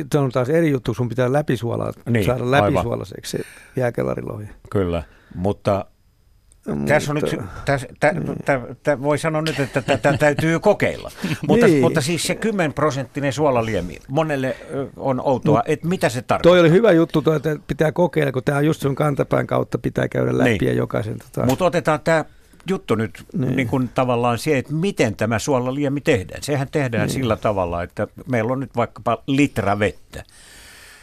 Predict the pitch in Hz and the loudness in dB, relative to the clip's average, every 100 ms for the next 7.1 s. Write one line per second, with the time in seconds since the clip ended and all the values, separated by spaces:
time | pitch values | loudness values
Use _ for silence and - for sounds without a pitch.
0 | - 110 143 143 120 117 _ _ - 113 | -6 -2 -2 0 0 -2 _ _ -6 -4
1 | - _ _ _ _ _ _ - _ _ | -4 _ _ _ _ _ _ -20 _ _
2 | - 135 170 - - 107 110 - 139 123 | -6 -2 -2 -2 -2 0 0 -2 -2 -2
3 | 135 - - 160 - 131 110 120 110 95 | -4 -4 0 0 2 0 2 0 0 -2
4 | 98 92 135 78 69 - - _ _ _ | -4 -4 -4 -4 -6 -14 -20 _ _ _
5 | - - - - - 123 156 156 147 123 | -20 -20 -12 -4 -2 2 4 4 2 2
6 | 110 101 - _ _ 175 175 - - 117 | 0 -2 -12 _ _ -2 -2 -2 -2 -2